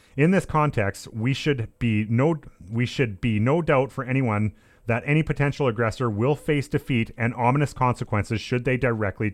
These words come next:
attack our country. At the same time, technology, including the defense sector, is now changing rapidly. One day there w-, there is one leader and tomorrow another.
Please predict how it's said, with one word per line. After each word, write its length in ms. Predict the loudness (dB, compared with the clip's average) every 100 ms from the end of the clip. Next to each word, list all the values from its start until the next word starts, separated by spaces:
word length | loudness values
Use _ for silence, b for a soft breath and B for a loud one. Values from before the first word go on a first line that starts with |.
| -4
attack 440 | -4 0 0 0
our 120 | -4
country. 520 | -4 -2 -2 -4 -10 -12 -20 b b b b b b b b b
At 120 | 0
the 80 | 0
same 260 | 2 2 2
time, 320 | 2 2 2
technology, 600 | 0 0 2 2 0 0
including 420 | 0 0 0 0
the 100 | 0
defense 400 | 0 -2 -2 -2
sector, 480 | -2 -2 0 0 -2 b b
is 160 | 0 2
now 160 | 2 0
changing 400 | 0 0 0 0
rapidly. 560 | 2 2 0 -6 -10 -18 b b
One 240 | b 2 4
day 220 | 4 2
there 140 | 2
w-, 200 | 2 0 0
there 260 | 0 2 2
is 160 | 0
one 260 | 0 0 0
leader 360 | 0 0 -2 -2
and 200 | 0 0
tomorrow 360 | 2 2 2
another. 420 | 4 2 0 -4